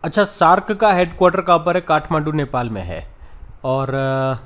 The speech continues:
सार्क का नवीनतम अभी आठवां मेंबर यही बना था,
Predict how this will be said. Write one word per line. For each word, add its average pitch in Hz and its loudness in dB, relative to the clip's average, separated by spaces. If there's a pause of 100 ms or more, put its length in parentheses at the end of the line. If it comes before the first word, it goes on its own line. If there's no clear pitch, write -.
(100)
सार्क - 2
का 165 0
नवीनतम 156 -2
अभी 147 -4
आठवां 147 -2
मेंबर 143 -2
यही 143 -2
बना 135 -4
था, - -10